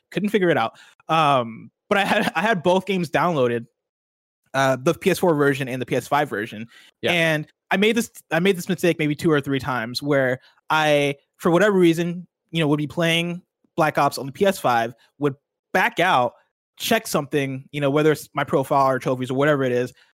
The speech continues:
Speaker 1: then go back and, like, I'd accidentally open up the P S four version. In the
Speaker 2: Oof.
Speaker 1: ga-, in the console doesn't ask you anymore, like, "Hey, if you open up this other
Speaker 2: You
Speaker 1: thing, you'll
Speaker 2: sure?
Speaker 1: close this thing." Yeah, it doesn't ask you that anymore. And so, like, every single time I keep closing, which I think, I think is more evidence too.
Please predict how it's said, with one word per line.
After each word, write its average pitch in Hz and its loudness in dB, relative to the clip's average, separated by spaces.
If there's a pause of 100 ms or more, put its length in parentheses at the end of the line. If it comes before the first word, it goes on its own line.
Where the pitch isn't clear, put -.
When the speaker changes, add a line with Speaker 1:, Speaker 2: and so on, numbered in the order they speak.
Speaker 1:
then 185 -2
go 185 4
back 135 -2 (440)
and, 170 0
like, 160 2
I'd 160 2
accidentally 160 0
open 143 0
up 143 -2
the 135 -8
P 156 -4
S - -4
four 131 -4
version. 156 -2
In 185 -2
the 185 2
Speaker 2:
Oof. 156 -6
Speaker 1:
ga-, 190 -4
in 196 0
the 190 2
console 226 2
doesn't 180 0
ask 147 -4
you 135 -2
anymore, 123 -4
like, 123 -4 (420)
"Hey, 214 2
if 185 -2
you 190 4
open 196 2
up 175 -2
this 180 0
other 208 4
Speaker 2:
You 180 0
Speaker 1:
thing, 160 -2
you'll 180 -2
Speaker 2:
sure? 254 0
Speaker 1:
close 156 -2
this - -8 (120)
thing." 131 -8
Yeah, 185 0
it 151 -2
doesn't 202 0
ask 202 -2
you 214 -4
that 165 2
anymore. 127 -4
And 135 -6
so, 170 2
like, 156 0 (280)
every 202 2
single 185 -2
time 202 0
I 143 -2
keep 151 -8
closing, 147 -2 (120)
which 247 0
I 214 2
think, 220 -2
I 185 2
think 185 0
is 151 -2
more 156 4
evidence 120 -4
too. 120 -6